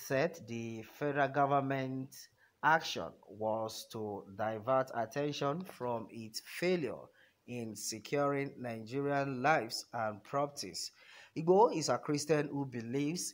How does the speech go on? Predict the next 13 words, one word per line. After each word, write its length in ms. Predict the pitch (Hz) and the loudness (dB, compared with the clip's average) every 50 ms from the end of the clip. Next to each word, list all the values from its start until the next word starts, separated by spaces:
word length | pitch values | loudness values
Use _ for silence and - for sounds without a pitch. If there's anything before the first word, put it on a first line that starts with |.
| _ - | _ -12
in 380 | 120 120 117 117 113 110 - - _ _ _ _ - | -10 -8 -8 -8 -8 -10 -12 -16 _ _ _ _ -12
Ifa, 580 | 127 127 127 117 - - 147 143 139 139 143 139 - - - | -10 -8 -8 -8 -6 0 2 4 4 2 2 -2 -10 -16 -14
the 260 | 120 123 117 117 117 113 | -10 -8 -6 -6 -6 -6
religion 1000 | 113 117 120 120 117 123 139 151 151 143 147 151 151 147 127 143 151 147 147 143 143 | -8 -8 -8 -8 -4 -2 0 0 0 0 0 -2 -2 -2 -2 0 2 2 2 0 -2
of 240 | - 131 127 117 104 | -4 -4 -4 -4 -4
the 80 | 117 113 | -8 -8
Yoruba. 640 | 113 117 120 113 117 110 113 151 160 135 101 95 - - - _ _ _ _ | -6 -6 -6 -4 -4 -2 2 4 4 4 4 0 -6 -14 -20 _ _ _ _
He 340 | - 120 120 120 123 120 117 | -8 -6 -4 -4 -4 -6 -6
has 440 | 113 139 147 147 143 147 143 - - | -4 -2 0 2 2 0 0 -2 -6
two 200 | - - 143 143 | -6 -6 -6 -4
wives 460 | 139 131 127 127 139 156 160 156 - - - | 0 4 4 4 4 2 0 -4 -8 -6 -2
and, 440 | 117 117 110 107 107 104 104 101 | 0 0 0 0 -2 -4 -6 -6
uh, 380 | 110 107 107 104 104 101 104 | -6 -4 -2 -2 -2 -4 -6